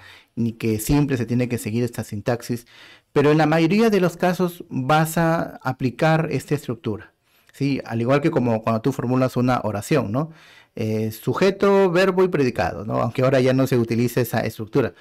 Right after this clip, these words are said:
pero bueno, eso va evolucionando. Entonces, eh, al igual que ello, tú tienes que formular una instrucción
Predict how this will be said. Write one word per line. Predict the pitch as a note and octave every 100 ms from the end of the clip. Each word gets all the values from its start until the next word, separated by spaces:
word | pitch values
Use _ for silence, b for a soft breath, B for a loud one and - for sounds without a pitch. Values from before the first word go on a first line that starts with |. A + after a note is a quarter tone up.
| B B
pero | - B2
bueno, | G#2 G#2+
eso | A#2+ C3+
va | C3 C3+
evolucionando. | B2 A#2+ A2 B2 G2 D#2 - _ B B B B B -
Entonces, | B2+ E3 C#3+ A#2 - - -
eh, | C3 B2+
al | C#3 C#3
igual | E3 G3+
que | G3
ello, | D#3+ E3 E3
tú | D3+
tienes | D3+ D#3
que | D#3+ C3+ A2+
formular | - A#2+ A2+ B2 D3
una | D3
instrucción | C#3 B2+ - A#2 G#2+